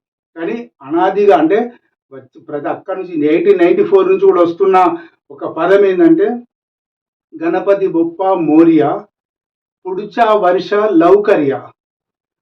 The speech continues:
అంటే, దేవుడా నీకు వందనం, పుడుచ అంటే వచ్చే సంవత్సరం, వర్ష వచ్చే సంవత్సరం,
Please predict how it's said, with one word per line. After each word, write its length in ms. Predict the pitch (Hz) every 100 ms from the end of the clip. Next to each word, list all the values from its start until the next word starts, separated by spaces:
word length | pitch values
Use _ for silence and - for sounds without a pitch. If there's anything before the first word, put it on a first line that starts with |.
| _
అంటే, 200 | 147 185
దేవుడా 460 | 170 165 190 208 208
నీకు 180 | 202 185
వందనం, 600 | 320 165 320 180 254 - _ -
పుడుచ 320 | 370 220 220 233 - -
అంటే 240 | 139 160 190
వచ్చే 480 | 147 147 147 220 202
సంవత్సరం, 640 | 190 170 165 147 131 123 _ _ _ _ _ _ _ _ _ 131
వర్ష 340 | 160 196 220 190 147 147
వచ్చే 500 | 131 156 - 240 214
సంవత్సరం, 640 | 190 185 175 202 220 254